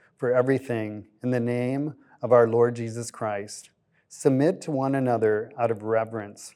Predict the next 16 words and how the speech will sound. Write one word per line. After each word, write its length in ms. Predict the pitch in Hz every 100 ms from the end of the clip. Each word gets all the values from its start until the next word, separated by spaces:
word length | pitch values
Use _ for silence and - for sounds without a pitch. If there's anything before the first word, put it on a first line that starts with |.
| _
for 260 | _ 113 110
Christ." 640 | - 113 107 113 - - _ _ _ _ _ _ _ _ _ _ _ _ _ _ _ _ _ _ _ - _ _ -
This 160 | 151
passage 760 | - 143 151 147 139 123 - - _ _ -
has 260 | 139 123
been 400 | 117 143 135 127
so 580 | 123 - 160 151 151 147
instrumental 800 | 147 139 135 - 127 123 123 120
to 180 | 113 -
me. 380 | 117 117 107 110 _ _ _ _ - _
And 80 | 139
let 80 | 196
me 100 | 233
tell 200 | - 170
you 120 | 139
why. 640 | 123 120 123 120 107 104